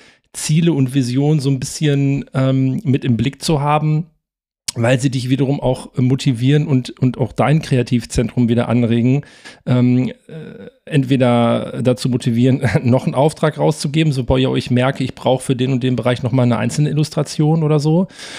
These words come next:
oder aber eben mit Illustrationen zu arbeiten und sich das so ein bisschen zurechtzulegen, um dann anhand dessen n-, n-, eine Struktur für einen Workshop oder für einen Vortrag oder was auch immer aufzubauen, um dich dann an bestimmten,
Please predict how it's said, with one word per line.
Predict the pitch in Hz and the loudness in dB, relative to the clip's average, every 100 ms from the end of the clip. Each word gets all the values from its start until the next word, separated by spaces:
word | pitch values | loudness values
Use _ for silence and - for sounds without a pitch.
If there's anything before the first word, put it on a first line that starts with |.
| - | -4
oder | - 143 135 | 0 2 0
aber | 131 139 - | -2 -2 0
eben | 139 139 | 2 2
mit | 135 | 2
Illustrationen | 135 135 131 - 123 135 | -2 -2 -2 -2 0 0
zu | - | -2
arbeiten | - 139 143 147 156 156 | -4 -2 0 0 0 0
und | 131 | 0
sich | 135 | -2
das | - - | -2 0
so | |
ein | 143 | 0
bisschen | 127 131 | 0 -4
zurechtzulegen, | - 117 113 - 143 143 - | -2 -2 -4 -2 0 0 0
um | 131 123 - | 0 0 2
dann | 131 160 | 2 2
anhand | - 135 123 135 139 | 0 0 2 0 2
dessen | 143 - 143 131 | 0 2 2 2
n-, | 143 131 - | 0 -2 -2
n-, | 131 131 123 127 | 0 2 2 2
eine | 120 | 0
Struktur | - 123 - - 165 143 151 175 - _ _ _ - | -2 -6 -6 -2 2 2 2 0 -6 _ _ _ -2
für | 139 | 2
einen | 131 | 4
Workshop | 123 151 - 131 - | 4 0 0 -2 0
oder | 123 123 | -4 -2
für | - | 0
einen | 131 123 | 0 0
Vortrag | - 143 - 127 117 | 0 -2 -2 -4 -2
oder | 123 | 0
was | 127 127 | -2 -2
auch | 131 | -2
immer | 135 120 | 0 0
aufzubauen, | 135 156 - 139 110 110 127 165 - _ _ - | -2 -2 -4 -2 0 0 2 0 -4 _ _ -2
um | 123 | 0
dich | 127 | 0
dann | 143 127 | -2 0
an | 127 | 0
bestimmten, | 127 - 143 151 135 131 123 123 127 | -2 0 0 0 0 0 2 0 -4